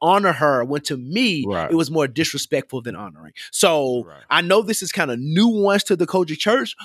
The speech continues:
Speaker 1: but let's have a greater conversation for all you Negroes who do not know how to honor people before they get out of here. If you got a
Speaker 2: Right.
Speaker 1: friend, you got a mentor, you got a family
Speaker 2: Yes.
Speaker 1: member, you got anybody who you know, and that maybe not have the type of impact that she had on the
Speaker 2: Mm-hmm.
Speaker 1: church and the people that were connected to her, but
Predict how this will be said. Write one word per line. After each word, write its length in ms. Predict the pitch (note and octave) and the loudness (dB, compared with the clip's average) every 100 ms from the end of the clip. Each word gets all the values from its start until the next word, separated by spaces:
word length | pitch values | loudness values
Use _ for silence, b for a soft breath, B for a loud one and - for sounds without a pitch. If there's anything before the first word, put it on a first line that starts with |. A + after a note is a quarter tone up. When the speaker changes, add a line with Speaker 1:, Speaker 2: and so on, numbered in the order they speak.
| B | B
Speaker 1:
but 100 | F#3+ | 0
let's 140 | C4+ | 2
have 200 | C4+ G#3+ | 2 0
a 40 | F3 | 0
greater 260 | D#3+ E3 | 2 0
conversation 460 | - D#3+ D3+ D3 C#3 | 0 -2 -2 -6 -4
for 120 | D#3 | -2
all 200 | - D3 C#3+ | 2 2 2
you 100 | C#3+ | 0
Negroes 400 | C3 B2+ B2 - | -2 -2 -4 -4
who 60 | |
do 160 | C3+ D3 | -4 -4
not 320 | C#3 B2+ B2+ | -2 -2 -4
know 260 | C3+ C#3 C#3 | -4 0 0
how 140 | C#3 | 0
to 80 | C#3 | -4
honor 220 | B2 B2+ | -6 -6
people 300 | A#2 C3+ B2+ | -8 -10 -10
before 160 | A2+ A2+ | -8 -8
they 80 | A2 | -8
get 160 | A2+ | -8
out 160 | G2+ D#2 | -8 -12
of 40 | |
here. 140 | - - - B | -20 -20 -16 B
If 100 | A2+ | 0
you 120 | A3 | 2
got 160 | G4 - | 2 2
a 20 | |
Speaker 2:
Right. 120 | F#3 | 2
Speaker 1:
friend, 480 | D#3+ F3 F3+ E3+ E3 - B - | 4 4 4 2 0 -6 B 0
you 100 | G#3 | 2
got 180 | F#3 B2 | 2 2
a 60 | |
mentor, 560 | C3+ E3+ F3 F#3+ E3 D#3+ | -2 -2 -2 0 2 2
you 160 | D#3+ | 2
got 160 | G#3 D3 | 0 0
a 60 | - | -2
family 200 | D3+ A#2+ | 0 2
Speaker 2:
Yes. 120 | A#2 | 2
Speaker 1:
member, 180 | E3 D#3+ | 2 0
you 100 | G3 | 0
got 160 | D3+ - | 0 0
anybody 500 | E3+ F#3 D#3 D3+ D3+ | -2 0 2 0 -2
who 160 | C3+ D#3+ | -8 -8
you 160 | D3 G3 | -4 -4
know, 460 | D#3 D#3 D#3 D#3+ D3+ B B | 0 2 4 2 -4 B B
and 120 | F#3 | 0
that 120 | G#3+ | 2
maybe 280 | G3+ C4 C#4+ | 4 4 4
not 160 | A#3+ G3 | 2 2
have 180 | G3 F#3+ | 0 -2
the 80 | |
type 220 | F3 F3 - | -2 -4 -4
of 60 | - | -6
impact 380 | E3+ E3 D3 | -4 -2 -2
that 80 | C3+ | 0
she 220 | - F#3+ D#3+ | -2 -2 -4
had 340 | D3+ C#3+ C#3+ | -2 0 0
on 460 | D3+ C#3 B2+ B2+ B2+ - | -2 -2 -2 -6 -8 0
the 80 | A#2+ | 2
Speaker 2:
Mm-hmm. 60 | A#2 | 4
Speaker 1:
church 320 | E3 C#3 - | 2 0 -2
and 160 | C#3 C#3 | -4 -4
the 60 | |
people 420 | C3+ - E3+ D3+ C3+ | -6 -8 -6 -4 -4
that 160 | C3+ | -4
were 80 | B2+ | -6
connected 320 | C3+ A#2+ A2+ | -8 -10 -10
to 60 | G#2+ | -14
her, 160 | G#2 - B | -14 -14 B
but 100 | B | B